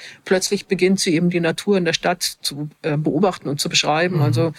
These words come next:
Speaker 1: und, ähm, hat wirklich, ähm, sie hat neun Monate, die sie, also neun verschiedene Tiere, ein,
Speaker 2: Mhm.
Speaker 1: ist aber der Zeitraum eines Jahres, die sie beobachtet und wo sie dann immer wieder Fachleute spricht und das ist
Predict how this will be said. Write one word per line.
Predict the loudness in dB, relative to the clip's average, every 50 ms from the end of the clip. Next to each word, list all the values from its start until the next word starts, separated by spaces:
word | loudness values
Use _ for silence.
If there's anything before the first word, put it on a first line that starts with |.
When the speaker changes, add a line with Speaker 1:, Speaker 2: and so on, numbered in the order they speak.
| -10 -10 -8 -8 -8 -10 -12 -8 _
Speaker 1:
und, | 0 2 2 2 0 0
ähm, | -2 -2 -2 -4 -2
hat | -4 -4 -4 -4 -2 -2
wirklich, | -2 0 0 -2 -2 -2 -4 -6
ähm, | -4 -4 -4 -4 -4
sie | -2 -2
hat | 0
neun | 2 2 2 2 2 2
Monate, | 2 2 2 2 2 0 0 -2 -2
die | 0 -2 -4
sie, | -2 0 0 0 0
also | 0 -2 -4 -2 -2
neun | 0 2 2 2 2
verschiedene | 2 0 2 2 0 0 -2 -4 -2
Tiere, | 0 2 2 4 4 2 0 0 -4 -6
ein, | -2 0 2 2
Speaker 2:
Mhm. | 2
Speaker 1:
ist | 0 0
aber | 0 0 0 0 0
der | -2 -2 -4 -4 -4 -2
Zeitraum | -2 -2 -2 0 -2 -2 -2 -2
eines | -2 -4 -4 -4 -4
Jahres, | -2 -2 0 0 0 0 0 2 0 0 -2 -6 -12 -16 -16 -16 -16 -6 -2
die | 0 0
sie | 2 2
beobachtet | 2 2 2 2 2 0 -2 0 0 -2 -2 -2 -4 -8
und | -6 -4 -4 -4 -2 0
wo | 0 0
sie | 2 2
dann | 0 0 0 2
immer | 2 2 2 2 0
wieder | 0 0 0 0 0
Fachleute | 0 -2 -6 -6 -4 -2 -2 -2 0 0 -2
spricht | -2 -2 -4 -6 -6 -6 -6 -8
und | -10 -8 -6
das | -6 -6 -6
ist | -6 -8 -8